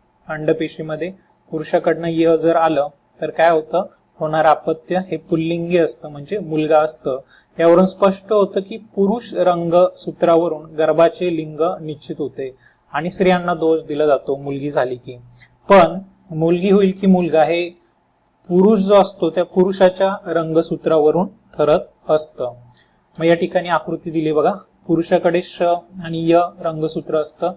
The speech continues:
तर स्त्रीकडे श आणि श असतं. जेव्हा बघा श आणि य एकत्र येतं तेव्हा मुलगा होतो आणि जेव्हा श श एकत्र येतं तेव्हा मुलगी होते. अशा प्रकारे ती लिंग निश्चिती त्या ठिकाणी होत असते.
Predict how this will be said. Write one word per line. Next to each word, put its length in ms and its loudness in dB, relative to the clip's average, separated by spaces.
तर 60 -4
स्त्रीकडे 560 0
श 200 -8
आणि 340 2
श 120 -10
असतं. 480 -2
जेव्हा 220 8
बघा 300 6
श 240 -4
आणि 480 6
य 120 8
एकत्र 380 2
येतं 320 2
तेव्हा 180 4
मुलगा 380 4
होतो 380 0
आणि 140 -4
जेव्हा 260 8
श 140 -4
श 120 -4
एकत्र 420 2
येतं 240 4
तेव्हा 300 2
मुलगी 540 -2
होते. 360 -2
अशा 180 -2
प्रकारे 360 -2
ती 280 -16
लिंग 300 -10
निश्चिती 480 -10
त्या 160 -2
ठिकाणी 420 -6
होत 200 0
असते. 380 -8